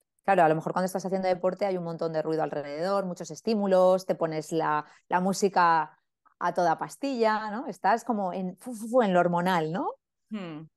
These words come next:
Speaker 1: lo
Speaker 2: totalmente.
Speaker 1: otro es como más de, de una conexión con tu espíritu, totalmente.
Speaker 2: Presencia absoluta.
Speaker 1: Presencia.
Speaker 2: Y, mm,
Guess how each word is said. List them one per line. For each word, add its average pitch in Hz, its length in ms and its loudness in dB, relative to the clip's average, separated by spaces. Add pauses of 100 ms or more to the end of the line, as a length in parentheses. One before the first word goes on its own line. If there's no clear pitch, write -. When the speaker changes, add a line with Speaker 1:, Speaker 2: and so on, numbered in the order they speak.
(360)
Speaker 1:
lo 202 100 -8
Speaker 2:
totalmente. 202 480 2
Speaker 1:
otro 220 300 4
es 214 200 2
como 214 240 -2
más 196 400 -2
de, 165 500 0
de 175 120 -4
una 175 180 -6
conexión 190 880 -6 (380)
con 180 300 0
tu 185 340 0
espíritu, 165 760 -8
totalmente. 160 580 -10
Speaker 2:
Presencia 190 680 -8
absoluta. 165 600 -10 (360)
Speaker 1:
Presencia. - 320 -20
Speaker 2:
Y, 240 240 -4
mm, 233 500 -6